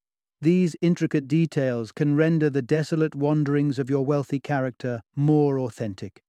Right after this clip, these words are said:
Attention to details also plays a pivotal role in sculpting the architecture of your narrative. To ensure a fluid narrative flow, writers often draft a plot treatment,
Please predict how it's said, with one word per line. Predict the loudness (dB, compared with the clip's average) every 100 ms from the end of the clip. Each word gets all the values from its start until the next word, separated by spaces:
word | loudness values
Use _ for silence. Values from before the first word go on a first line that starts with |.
| _ _ _ _ _ _ -8
Attention | -2 0 0 -2
to | -2
details | 0 -2 0 -2 -2 -2
also | -2 -2 0 -4
plays | -2 0 0 -2
a |
pivotal | -4 -2 -2 -2 -2
role | 0 0 -2 -4 -4
in | -4
sculpting | -4 -4 -2 -2 -2 -2
the | 0 0
architecture | -2 -4 -6 -6 -4 -4
of | -2 -2
your | 0
narrative. | 0 0 -2 -4 -8 -10 -14 _ _ _ _ _ 0
To | 2
ensure | 2 2 2 2
a | 0
fluid | 0 2 4 4
narrative | 2 2 0 -2 -4
flow, | 0 0 0 -4 -8 -14 _ _ -8
writers | -2 0 0 -2 0
often | -2 -2 -2
draft | 2 2 2 -2 -6
a | -10
plot | -6 -6 -6 -8
treatment, | -4 -4 -4 -10 -12